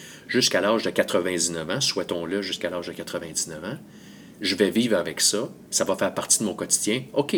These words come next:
parfait. Maintenant, comment je peux utiliser cette anxiété-là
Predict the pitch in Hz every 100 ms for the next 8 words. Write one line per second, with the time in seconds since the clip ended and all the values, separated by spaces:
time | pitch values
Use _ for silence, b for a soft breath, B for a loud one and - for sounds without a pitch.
0 | 117 - - - 107 B B - 107 117
1 | 135 135 113 95 85 82 123 - B B
2 | - 95 101 - 127 - 214 220 - 143
3 | 101 101 117 117 98 95 87 - 82 85
4 | 82 110